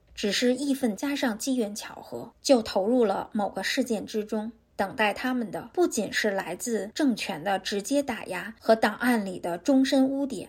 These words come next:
而且还有来自社群的侮辱、伤害和伴随其后的创伤性记忆。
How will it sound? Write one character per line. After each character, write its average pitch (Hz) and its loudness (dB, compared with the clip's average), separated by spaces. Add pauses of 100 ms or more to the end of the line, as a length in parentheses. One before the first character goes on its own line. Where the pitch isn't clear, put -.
(160)
而 208 4
且 214 -2
还 - 4
有 262 8
来 190 0
自 226 0
社 233 4
群 185 -8
的 190 -4 (240)
侮 285 4
辱、 233 2
伤 226 -2
害 220 -4 (160)
和 208 4
伴 220 2
随 208 0
其 - -4
后 208 0
的 - -4
创 247 0
伤 240 -4
性 220 -6
记 190 -14
忆。 143 -12